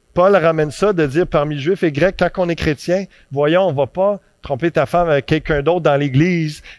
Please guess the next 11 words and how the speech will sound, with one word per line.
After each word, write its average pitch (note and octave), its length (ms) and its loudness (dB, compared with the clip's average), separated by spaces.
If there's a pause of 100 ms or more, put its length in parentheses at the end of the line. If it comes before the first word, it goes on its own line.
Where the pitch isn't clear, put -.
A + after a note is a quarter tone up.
qui, D#3 260 -6
tu, - 160 -20
tu - 120 -16
vas D#3 80 2
briser D3 300 -2
un F#3 60 2
mariage, E3+ 320 2
tu - 100 -16
fais D#3+ 120 0
du B2+ 200 -8
tort, F#3+ 540 0